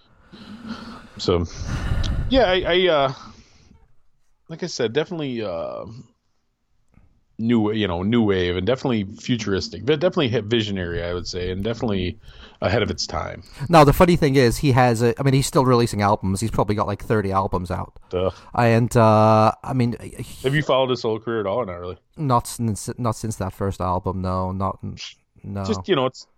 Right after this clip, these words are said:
Speaker 2: A
Speaker 1: just
Speaker 2: li-, a little bit of that kind of stuff is enough for
Speaker 1: I mean,
Speaker 2: me.
Speaker 1: I've missed the last forty years or so, but until then, I was big into it.
Speaker 2: <laughs>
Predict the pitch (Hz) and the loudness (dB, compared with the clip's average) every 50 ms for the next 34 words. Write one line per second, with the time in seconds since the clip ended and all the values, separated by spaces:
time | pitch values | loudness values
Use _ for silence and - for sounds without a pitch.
0 | _ - 143 165 175 202 196 - 165 175 185 202 180 170 160 165 156 139 143 143 | _ 2 4 6 8 6 6 6 6 6 6 6 4 6 6 4 4 4 2 0
1 | - - 131 120 120 - - 117 104 - 110 - 107 107 104 110 - - - 208 | 0 0 -2 -2 -2 0 -2 -2 0 0 -2 0 0 -2 -2 -4 -2 0 2 4
2 | 208 208 208 196 190 185 - - 143 139 131 127 120 113 - _ 139 131 117 110 | 4 4 4 2 -2 -6 -4 -4 -2 0 2 0 0 -2 -4 _ -4 -2 -2 -2
3 | 104 113 113 107 98 92 - - 98 110 135 160 160 - - 185 170 175 156 120 | -2 -4 -4 -4 -6 -8 -6 -4 -4 -2 -2 -4 -4 -2 -2 -2 0 0 0 0
4 | 107 95 92 95 - 107 101 107 95 87 82 82 - - - - - - - 165 | 0 0 0 -2 -4 -4 -6 -6 -6 -6 -8 -10 -10 -12 -12 -12 -14 -8 -2 -2
5 | 160 | -2